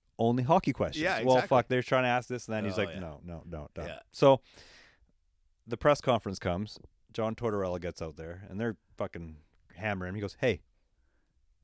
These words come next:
Speaker 1: Provorov did nothing wrong."
Speaker 2: Yeah.
Speaker 1: He stood up right for his player. He goes, "We talked about this for a couple days, how it was gonna go down.
Speaker 2: Yeah.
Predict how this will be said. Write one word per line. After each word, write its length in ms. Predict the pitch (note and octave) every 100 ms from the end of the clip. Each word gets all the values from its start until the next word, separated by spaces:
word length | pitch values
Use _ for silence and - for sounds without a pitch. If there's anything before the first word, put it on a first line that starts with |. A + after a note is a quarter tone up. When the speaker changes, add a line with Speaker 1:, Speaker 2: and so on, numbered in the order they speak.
| _ - _ _
Speaker 1:
Provorov 500 | B2 B2 A#2 A#2 A2+
did 160 | G2+
nothing 300 | F#2 G2 G#2+
wrong." 380 | G2+ F#2 E2 D2 _ -
Speaker 2:
Yeah. 260 | G#2+ A2 C3 _ _ _ -
Speaker 1:
He 100 | G2+
stood 220 | - G2+
up 100 | A2
right 160 | G2 A2+
for 140 | A#2+
his 80 | A2+
player. 200 | G#2+ F#2
He 40 |
goes, 160 | F#2 - -
"We 100 | F#2+
talked 340 | A#2+ B2+ -
about 240 | D3+ D3+ C#3+
this 160 | D3
for 120 | -
a 40 | G#2+
couple 260 | B2 G#2
days, 300 | G#2 C#3+ D3+
how 200 | - G2+ G#2
it 20 |
was 100 | G2
gonna 180 | G2 F#2
go 140 | F#2
down. 460 | A#2 C#3+ D3 C#3+ C#3+
Speaker 2:
Yeah. 140 | -